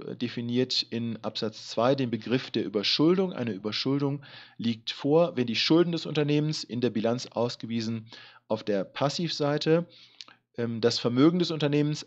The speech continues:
ausgewiesen auf der Aktivseite übersteigen, dann haben wir eine bilanzielle Überschuldung und, ähm, die Überschuldungsbilanz hat bestimmte Besonderheiten. Bei der Überschuldungsbilanz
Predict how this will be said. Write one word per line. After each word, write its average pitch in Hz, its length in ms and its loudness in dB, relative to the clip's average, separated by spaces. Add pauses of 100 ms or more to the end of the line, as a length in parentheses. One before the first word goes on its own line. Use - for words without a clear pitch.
ausgewiesen 117 500 0
auf 90 140 -8
der - 120 -6
Aktivseite 107 500 -2
übersteigen, 120 720 2 (220)
dann 117 200 -2
haben 120 160 -2
wir 117 120 -2
eine 107 160 -2
bilanzielle 120 640 0
Überschuldung 151 800 -2 (520)
und, 123 440 -2
ähm, 110 340 -4 (920)
die 110 100 -2
Überschuldungsbilanz 127 1000 2 (220)
hat 120 320 -2
bestimmte 123 440 -2
Besonderheiten. 139 880 0
Bei 117 100 0
der 110 220 0
Überschuldungsbilanz 117 1040 -2